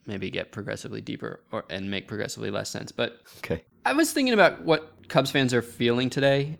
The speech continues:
Speaker 1: and I know a lot, th-, there's a lot of different people having a lot of different reactions to it, and some of them are uh, still, still drunk, eh, or still,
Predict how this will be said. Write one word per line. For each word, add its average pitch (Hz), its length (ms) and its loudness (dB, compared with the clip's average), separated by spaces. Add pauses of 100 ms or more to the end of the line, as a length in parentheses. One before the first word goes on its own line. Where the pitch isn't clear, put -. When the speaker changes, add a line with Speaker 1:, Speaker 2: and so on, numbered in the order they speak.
Speaker 1:
and 127 140 4
I 143 40 4
know 151 180 8
a 135 40 10
lot, 123 240 6
th-, 139 220 -2
there's 151 220 6
a 165 60 10
lot 165 180 12
of 160 60 6
different 139 300 4 (240)
people 127 220 2
having 123 220 6
a 117 60 4
lot 110 160 6
of 104 60 0
different 113 260 0
reactions 104 440 0
to 110 120 2
it, 101 140 2 (340)
and 117 100 -6
some 127 160 4
of 120 60 4
them 113 240 4
are 101 400 6 (400)
uh, 107 140 2
still, - 720 6
still 226 300 8
drunk, 131 500 4
eh, 117 320 -2
or 113 180 0
still, 127 680 2